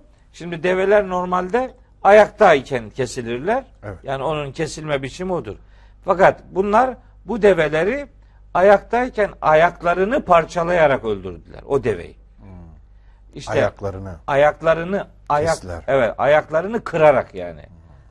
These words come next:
Speaker 1: Tam bir eziyet halinde hayvanı kestiler, hayvanı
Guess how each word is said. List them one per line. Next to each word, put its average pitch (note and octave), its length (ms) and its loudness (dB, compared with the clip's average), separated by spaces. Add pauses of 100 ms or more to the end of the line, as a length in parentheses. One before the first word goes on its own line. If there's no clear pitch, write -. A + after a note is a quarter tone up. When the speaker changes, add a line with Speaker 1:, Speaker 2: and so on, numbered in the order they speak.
Speaker 1:
Tam G#3+ 380 -2
bir A#3 240 -6 (300)
eziyet F3 560 6
halinde A2 580 0 (320)
hayvanı B2 480 0
kestiler, C3 560 -6
hayvanı C3+ 480 -4